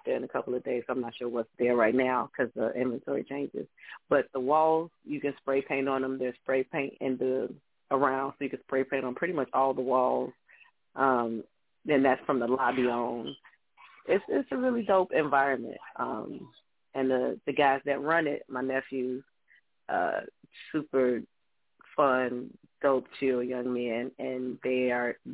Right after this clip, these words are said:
these young men, these young black men are running this business, and they're, and doing a great job at it. Like, just pop in and see them, see the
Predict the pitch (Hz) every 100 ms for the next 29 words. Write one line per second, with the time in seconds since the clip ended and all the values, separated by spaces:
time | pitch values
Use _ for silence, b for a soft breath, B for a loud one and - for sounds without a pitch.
0 | - 147 147 143 147 147 143 131 120 123
1 | - _ - 135 131 143 147 135 139 143
2 | 160 147 120 120 127 b b b - 131
3 | 127 127 147 139 131 123 127 123 - 123
4 | - - - - _ _ _ _ _ _
5 | _ _ _ _ - 127 113 127 135 131
6 | 131 - 143 139 147 135 127 127 120 127
7 | 120 120 135 110 117 - - 120 107 -
8 | - 123 127 _ _ - 151 143 151 143
9 | - 147 143 143 139 143 _ _ - 143